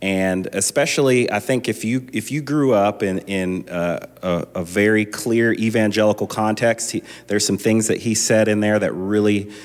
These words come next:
can speak to you, um, in a way that's, that's even i-, in different than what I,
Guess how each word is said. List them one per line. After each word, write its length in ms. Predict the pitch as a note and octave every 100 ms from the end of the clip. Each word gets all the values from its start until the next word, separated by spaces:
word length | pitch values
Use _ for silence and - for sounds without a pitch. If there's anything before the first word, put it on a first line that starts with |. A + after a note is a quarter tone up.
| -
can 140 | - F#2+
speak 500 | - - A#2+ A#2 -
to 120 | B2
you, 500 | A2+ A#2 B2 C#3 - - - -
um, 420 | G2 F#2+ F#2 F#2
in 160 | G#2+ G2+
a 60 |
way 260 | F#2+ G2 G2
that's, 380 | F#2+ F2+ - -
that's 260 | G2+ F#2
even 400 | A2 F#2+ F2+ F2 -
i-, 160 | F#2 E2+
in 140 | F#2+
different 340 | E2+ G#2 F#2+ E2+
than 160 | F2+
what 160 | F2 F2
I, 220 | F2 F2